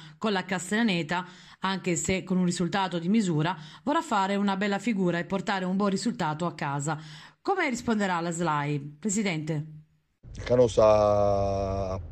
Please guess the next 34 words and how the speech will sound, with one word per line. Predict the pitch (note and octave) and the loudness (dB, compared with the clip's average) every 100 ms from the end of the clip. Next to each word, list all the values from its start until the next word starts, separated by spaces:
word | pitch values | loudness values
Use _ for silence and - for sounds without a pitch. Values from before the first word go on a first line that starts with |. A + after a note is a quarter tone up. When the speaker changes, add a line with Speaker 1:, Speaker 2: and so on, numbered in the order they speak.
| - | -2
Speaker 2:
perso, | A#2 G#2 - - G#2+ G#2 G2+ G2+ G2 G2 F#2+ F#2+ F#2+ F#2 | 2 2 0 0 4 6 6 4 4 0 -2 -4 -4 -6
da | F#2 | -6
quello | F#2 G#2+ | 0 0
che | G#2 | 0
poi | F#2 G#2 | -2 -4
ho | |
visto | G2 | -4
anche | G#2+ F#2+ | -6 -4
nei | G2+ | -6
filmati, | G2+ G2+ G#2 G2+ F2+ G2+ | -6 -4 -2 -2 -4 -6
una | F#2 E2+ | -6 -6
partita | F#2+ G2 G2 | -6 -6 -6
che | F2 | -6
ha | F2 | -6
combattuto | F#2 F#2+ F2+ G#2 F#2+ G2+ | -4 -4 -4 -8 -8 -6
per | F2+ F2+ | -6 -8
tutti | - G2 G#2+ | -8 -8 -6
i | |
novantacinque | F#2+ F#2 F2 F#2+ - G2 G2+ | -6 -6 -6 -8 -6 -8 -6
minuti, | A2 A2 G#2 F#2+ G2 | -4 -2 -4 -4 -6
il | F2+ | -8
gol | E2 F#2 F2+ | -4 -4 -2
è | |
arrivato | F2+ F#2 F2+ F2 | -2 -2 -4 -6
quasi | E2+ F#2 - | -8 -8 -8
allo | F2+ | -10
scadere, | - A2+ G2+ G2 F#2+ G2+ G#2 - - - - - | -4 -2 -2 -2 0 0 0 -4 -12 -12 -14 -10
con | F#2 | -6
un | G2 | -2
avversario | F#2 F#2 - G#2+ F#2+ F#2 F#2 F#2 F2+ F2+ E2+ | -2 -4 -2 0 0 0 -2 -2 -2 -2 -4
come | F#2+ F#2 | -6 -8
il | F2 | -8
Castellaneta | F2+ - F#2 F2+ F#2 F2 | -8 -6 -4 -4 -4 -4
che | D#2+ F2+ F2 - | -2 -2 -2 -6